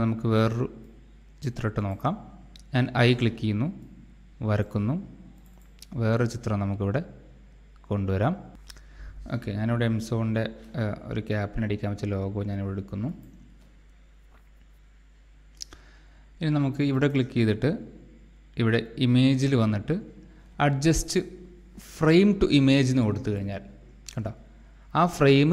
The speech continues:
ഇമേജിൻ്റെ വലുപ്പത്തിലേക്ക് വരും. Image എത്ര വലുതാണോ ആ വലുപ്പത്തിലേക്ക് frame വലുതാവുന്നത് കാണാം. ഇതാണ് രണ്ടും തമ്മിലുള്ള വ്യത്യാസം. അപ്പോൾ വലിയൊരു image ആണെങ്കിൽ ഇപ്പോൾ ഇതിൽ തന്നെ ഞാൻ, ഏഹ്, ഒന്നുകൂടിയും കാണിച്ചു തരാം. അപ്പോൾ ഇതിൽ remove and delete അടിച്ചാൽ നമുക്ക് ഡിലീറ്റ് ചെയ്യാൻ പറ്റും. ഞാൻ വീണ്ടും ഐ അമർത്തിയിട്ട്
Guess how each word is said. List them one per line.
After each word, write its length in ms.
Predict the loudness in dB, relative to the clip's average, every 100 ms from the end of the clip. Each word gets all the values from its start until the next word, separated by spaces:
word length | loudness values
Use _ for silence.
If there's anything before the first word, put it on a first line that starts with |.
| 4
ഇമേജിൻ്റെ 420 | 6 6 6 6 6
വലുപ്പത്തിലേക്ക് 580 | 6 4 4 4 4 2
വരും. 160 | -2 0
Image 240 | 4 6 6
എത്ര 140 | 6 8
വലുതാണോ 380 | 10 10 10 8 6
ആ 20 | 4
വലുപ്പത്തിലേക്ക് 640 | 4 4 4 4 2 0 -2 -4 0
frame 260 | 4 6 4 -2 -4 2
വലുതാവുന്നത് 520 | 2 4 2 2 -2 -2
കാണാം. 180 | -6 -14 -20 -20 -20 -10 -2
ഇതാണ് 180 | 0 2
രണ്ടും 180 | 2 4
തമ്മിലുള്ള 220 | 4 4 2
വ്യത്യാസം. 400 | 0 -2 -2 -6 -8 -16 -20 -20 -20 -20 -20 -10 -4
അപ്പോൾ 160 | 0 4
വലിയൊരു 280 | 6 8 6 6
image 260 | 6 6 6
ആണെങ്കിൽ 240 | 4 2
ഇപ്പോൾ 140 | 2 0 0
ഇതിൽ 180 | 0 2 2
തന്നെ 180 | 2 2 2
ഞാൻ, 100 | 0 -2 -2
ഏഹ്, 140 | -2 -2
ഒന്നുകൂടിയും 360 | -2 0 0 0
കാണിച്ചു 200 | -2 -2
തരാം. 120 | -2 -2
അപ്പോൾ 100 | -4 -4
ഇതിൽ 160 | -2 0 0
remove 240 | 0 0 0
and 100 | 2
delete 280 | 2 2 0
അടിച്ചാൽ 220 | -2 0
നമുക്ക് 200 | 0 0 -4 -8 -14 -8 -2
ഡിലീറ്റ് 240 | 0 0 0
ചെയ്യാൻ 140 | 0 0
പറ്റും. 180 | -2 -2
ഞാൻ 80 | 0 0
വീണ്ടും 180 | 2 0
ഐ 80 | 0 -2
അമർത്തിയിട്ട് 440 | -2 -4 -4 -4